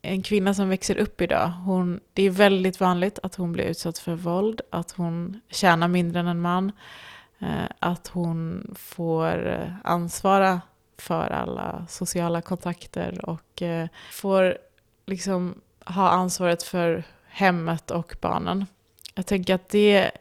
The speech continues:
är ju så mycket trevligare om man skulle dela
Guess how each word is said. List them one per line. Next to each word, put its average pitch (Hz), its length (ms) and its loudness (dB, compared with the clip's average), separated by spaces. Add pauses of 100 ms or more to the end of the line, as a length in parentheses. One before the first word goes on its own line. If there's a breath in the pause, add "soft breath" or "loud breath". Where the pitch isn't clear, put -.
är 185 140 2
ju 180 120 4
så 185 120 -2
mycket 180 240 -2
trevligare 190 840 4
om 175 140 -2
man 170 160 2
skulle 175 280 -4
dela 196 520 2